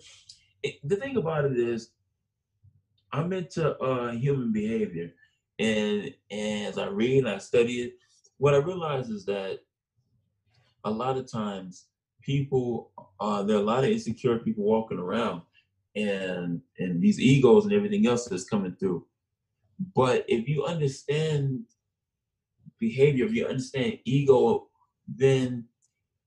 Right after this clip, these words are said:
it doesn't necessarily offend you, because it, the thing like ego, it's just a, it's just knowing how to let people exist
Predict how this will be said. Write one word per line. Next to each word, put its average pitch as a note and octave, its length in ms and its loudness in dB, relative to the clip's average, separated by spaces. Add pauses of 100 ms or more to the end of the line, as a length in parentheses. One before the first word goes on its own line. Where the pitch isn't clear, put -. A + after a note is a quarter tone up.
(180)
it A2+ 260 0
doesn't C3+ 380 4
necessarily A#2+ 640 -2
offend E3 420 -6
you, G#2 240 -4 (300)
because B2 580 2 (340)
it, - 180 -8 (260)
the D3 100 4
thing B3 220 2
like E3+ 300 -2
ego, - 640 -2 (1500)
it's F3 200 4
just G3+ 220 8
a, - 100 0 (100)
it's D3+ 200 -4
just D#3 160 -4
knowing D#3 320 0
how C#3+ 320 -2
to C3+ 140 -6
let B2+ 280 -2
people A2 300 -4
exist G2+ 580 -2